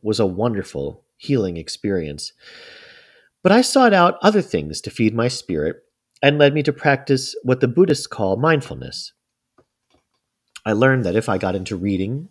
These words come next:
spent time taking care of my sister's daughter or her dogs,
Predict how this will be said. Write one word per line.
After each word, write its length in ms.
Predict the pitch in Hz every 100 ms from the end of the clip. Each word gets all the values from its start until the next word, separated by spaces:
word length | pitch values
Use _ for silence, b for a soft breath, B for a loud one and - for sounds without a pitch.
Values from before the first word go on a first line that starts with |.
| -
spent 360 | - 117 101
time 240 | - 101 98
taking 280 | 98 107
care 300 | 98 107 92
of 140 | 107 -
my 240 | 82 85 B B B
sister's 480 | - 120 - 110 98
daughter 500 | 101 87 95 123 117
or 120 | 71
her 100 | 85
dogs, 560 | 76 90 87 98 113